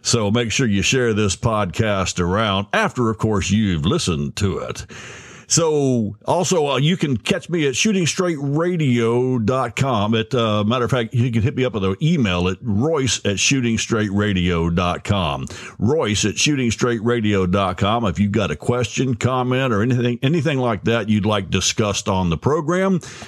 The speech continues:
hit me up there, or you can hit me on the Farcebook page, the Shooting Straight Radio Podcast Farcebook page.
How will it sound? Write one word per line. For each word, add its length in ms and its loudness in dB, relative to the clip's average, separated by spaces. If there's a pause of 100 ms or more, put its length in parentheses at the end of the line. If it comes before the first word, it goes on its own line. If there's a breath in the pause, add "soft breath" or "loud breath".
(100 loud breath)
hit 240 -4
me 160 2
up 220 0
there, 340 2
or 200 2
you 80 0
can 140 2
hit 200 0
me 80 0
on 180 2
the 80 2
Farcebook 680 0
page, 460 2
the 120 0
Shooting 300 0
Straight 320 -2
Radio 680 2
Podcast 680 0
Farcebook 580 0
page. 380 0